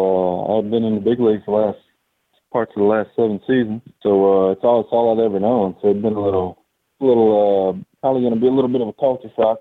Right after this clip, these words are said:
for me, but I knew going into this year, being, uh, being a free agent at the end of the season, that there was gonna be a chance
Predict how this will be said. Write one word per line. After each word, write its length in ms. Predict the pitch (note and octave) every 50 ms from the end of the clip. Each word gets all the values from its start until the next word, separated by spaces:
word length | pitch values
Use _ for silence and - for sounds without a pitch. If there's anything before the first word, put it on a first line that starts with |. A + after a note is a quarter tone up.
| -
for 60 | -
me, 240 | G2+ G2+ A2 C3 C#3+
but 260 | C3+ A#2 A2+ G#2 F#2+ - _ _ _ _ _ _ _ _ _ _ _ _ _ _ _ _ -
I 60 | C3
knew 180 | C#3+ D3+ D3 C3
going 240 | B2+ C3 C3 B2+ B2
into 200 | B2+ B2+ A#2+ A2+
this 160 | B2 C#3 C3+ - -
year, 180 | B2 A#2+ A#2+
being, 360 | A2+ A2 A#2+ A#2 A#2 A#2 A2 A2
uh, 600 | G#2 G2+ G2+ G2 G2 F#2+ F#2+ F#2 F#2 F2+ F2+ G2 - _ _ _ -
being 180 | A#2+ A#2+ A2+
a 100 | G#2 -
free 180 | - A2+ A2 G#2
agent 260 | G#2 G#2+ A2 A#2+ G#2+
at 120 | G#2+ F#2 G2+
the 60 | G#2+
end 120 | G#2 G2+
of 80 | G2+ F#2+
the 80 | G2 - _
season, 340 | - A#2 A2+ G#2+ G2+ G#2 G2
that 160 | G2+ G2+ -
there 100 | G2+ G#2
was 100 | G#2 G2+
gonna 140 | G2 G#2 G2+
be 140 | F#2+ G#2 G2+
a 40 | -
chance 320 | - - G#2+ - G2+ G2+